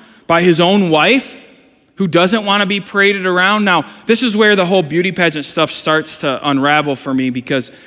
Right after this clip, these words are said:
if, if you start to study this, many com-, many, many people will say she was only to come wearing the crown. I-, it's not some pretty thing, like, put on something nice. That's not what's being asked of here, probably.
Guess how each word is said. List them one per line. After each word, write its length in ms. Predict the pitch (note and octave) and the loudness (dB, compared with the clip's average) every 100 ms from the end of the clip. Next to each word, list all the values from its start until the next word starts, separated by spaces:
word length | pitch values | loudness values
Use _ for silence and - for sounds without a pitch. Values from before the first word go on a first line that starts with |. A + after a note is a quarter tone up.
| - - | -14 -6
if, 140 | D3+ | -6
if 180 | D#3 D3+ | -4 -6
you 60 | |
start 280 | D3+ G#3 G#3+ | -2 0 0
to 80 | F3 | -2
study 280 | - F3+ E3+ | -4 0 0
this, 180 | C3 D3+ | 0 -2
many 240 | E3+ F#3+ | -2 -2
com-, 360 | - F3 E3+ - | -4 -4 -4 -4
many, 420 | D#3 G3 F#3+ E3+ - | -4 -2 -2 -6 -6
many 240 | E3+ F#3 | -4 -4
people 320 | - E3+ D#3 | -8 -6 -4
will 140 | C3+ C3 | -4 -4
say 360 | D#3 C3+ A#2 - - - _ _ _ | -2 0 -2 -8 -20 -20 _ _ _
she 200 | - - | -8 -4
was 200 | E3+ D#3 | -2 -2
only 420 | - F3 G3 F#3 | -2 -2 -2 -2
to 140 | E3+ D3+ | -4 -8
come 340 | - D#3 C#3+ | -6 -4 -2
wearing 360 | C3 C3 C3 A#2+ | 0 0 0 -2
the 80 | A#2+ | -6
crown. 360 | B2 G#2+ F#2 _ _ _ _ _ _ _ _ _ _ _ _ _ _ _ _ _ _ _ | -10 -12 -16 _ _ _ _ _ _ _ _ _ _ _ _ _ _ _ _ _ _ _
I-, 40 | F#3+ | -2
it's 280 | G3+ G3 | 0 0
not 200 | A3+ A#3+ | 0 0
some 240 | - A3 F#3 | 0 0 -2
pretty 340 | - G3+ G3 | -2 0 0
thing, 260 | E3 F#3 D#3 | -2 -2 -2
like, 200 | C#3 C3+ | -2 -2
put 160 | A3 A3+ | 0 0
on 160 | G3 | 0
something 380 | - F#3+ - D#3 | -2 -4 -2 -2
nice. 300 | D#3 B2 - | 0 0 -2
That's 160 | F3+ A#3 | -4 -4
not 160 | G#3 | -4
what's 140 | G#3 - | -6 -6
being 240 | G3+ D3+ | -6 -4
asked 340 | D3+ D#3+ - | -4 -6 -6
of 140 | C#3 A#2 | -6 -6
here, 200 | C3 A#2 | -10 -10
probably. 720 | - C#3+ C#3 B2 A2 F#2+ | -8 -6 -6 -8 -12 -18